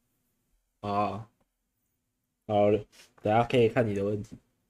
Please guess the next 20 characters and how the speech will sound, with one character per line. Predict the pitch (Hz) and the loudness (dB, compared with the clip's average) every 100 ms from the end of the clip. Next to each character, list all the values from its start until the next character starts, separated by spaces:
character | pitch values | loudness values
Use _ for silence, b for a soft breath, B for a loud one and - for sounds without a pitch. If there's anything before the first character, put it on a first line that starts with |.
| _ _ _ _ _ _ _ _ _ _ _ _ _ _ _ _ _ _ _ _ _ | _ _ _ _ _ _ _ _ _ _ _ _ _ _ _ _ _ _ _ _ _
聊 | 160 165 | 8 8
性 | 202 254 | 8 4
癖 | 220 247 | 6 4
是 | 233 247 | 6 8
怎 | 208 139 | 8 10
样？ | 147 214 165 | 10 10 10
哪 | 147 320 | 10 10
有 | 262 | 12
人 | 208 208 | 10 8
一 | 233 | 4
见 | 339 | 4
面 | 294 294 | 4 6
就 | 330 | 6
聊 | 233 208 | 8 8
性 | 233 302 | 8 4
癖？ | 254 285 | 6 4
天 | 208 254 269 | 6 4 6
啊， | 269 196 | 4 2
腾 | 190 170 196 | 2 0 4
越！ | 277 208 156 120 | 8 8 8 4